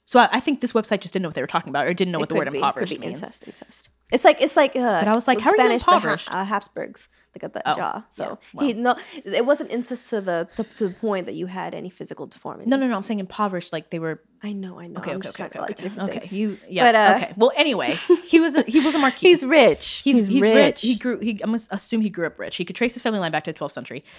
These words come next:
Speaker 1: Um, he was high, his, through his life, he was high ranking in the military. He retired in seventeen seventy-five from the military,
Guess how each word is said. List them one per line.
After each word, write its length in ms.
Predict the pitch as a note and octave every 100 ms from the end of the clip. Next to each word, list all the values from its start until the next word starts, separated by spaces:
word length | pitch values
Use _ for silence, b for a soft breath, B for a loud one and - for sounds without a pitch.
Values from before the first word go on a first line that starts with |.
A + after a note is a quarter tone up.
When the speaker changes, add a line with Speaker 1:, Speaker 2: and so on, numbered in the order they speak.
| B -
Speaker 1:
Um, 440 | G3 F#3+ F#3+ F#3+ F3+
he 180 | - A#3+
was 180 | G#3 G3
high, 180 | F#3 F3+
his, 280 | F3 F#3+ - -
through 100 | F#3
his 100 | E3+
life, 140 | C#3
he 60 | E3+
was 80 | E3+
high 120 | G3
ranking 260 | G3+ G3+ G#3+
in 80 |
the 60 | A#3+
military. 760 | G3 D#3+ - D#3 D#3 F3 G#3+ - _
He 80 | -
retired 300 | F3 F3+ F3
in 60 | G3
seventeen 340 | F#3 F3 E3+ F3
seventy-five 480 | D#3+ D#3 - D3+
from 80 | -
the 80 | D3
military, 560 | C#3+ D3 D3 C#3+ D3